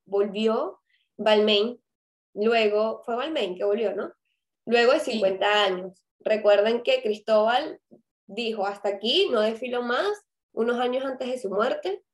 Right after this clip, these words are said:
Speaker 1: y actualmente vuelve y es así como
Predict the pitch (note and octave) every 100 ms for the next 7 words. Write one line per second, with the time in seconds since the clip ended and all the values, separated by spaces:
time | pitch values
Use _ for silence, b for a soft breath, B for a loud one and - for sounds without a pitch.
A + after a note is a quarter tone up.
0 | b b b _ - C4 B3+ B3 A#3 A#3
1 | A3+ A#3 A#3+ B3 B3 B3+ C#4+ G#3 B3 B3+
2 | A3+ A3 C4 D4 A3+ G#3+ A3 A#3+ A#3+ C4+
3 | C4